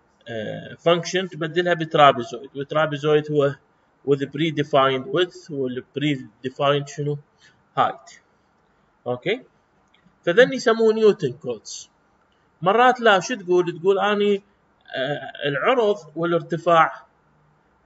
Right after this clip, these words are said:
آه، أتركهم متغيرات، زين، بحيث أحصل على أفضل انتجريشن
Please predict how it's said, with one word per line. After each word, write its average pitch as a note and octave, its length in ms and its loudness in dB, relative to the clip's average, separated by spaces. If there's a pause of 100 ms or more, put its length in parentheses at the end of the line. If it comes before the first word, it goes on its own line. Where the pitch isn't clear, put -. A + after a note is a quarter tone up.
آه، A#2 400 -6
أتركهم E3+ 540 -2
متغيرات، C#3+ 960 2 (280)
زين، C3 280 -6 (440)
بحيث G#3+ 460 0
أحصل F#3+ 540 -2
على D#3 260 0
أفضل A#3 400 0
انتجريشن G3+ 760 -2